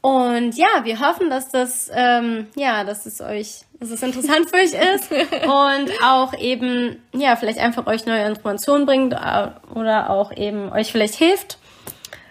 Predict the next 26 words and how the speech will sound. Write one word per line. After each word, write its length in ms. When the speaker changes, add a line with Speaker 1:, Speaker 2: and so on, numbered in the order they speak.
Speaker 1:
ähm, 360
was 180
wir 80
hier 120
erzählen. 500
Speaker 2:
Genau, 300
also 300
Speaker 1:
Genau. 120
Speaker 2:
das 80
wär, 200
das 200
ist 80
wirklich 180
schön. 220
Also, 380
äh, 400
wir 200
wollen 200
auch 160
gerne, 680
äh, 20
sind 180
wir 140
offen 240
für 160
Rückmeldungen. 760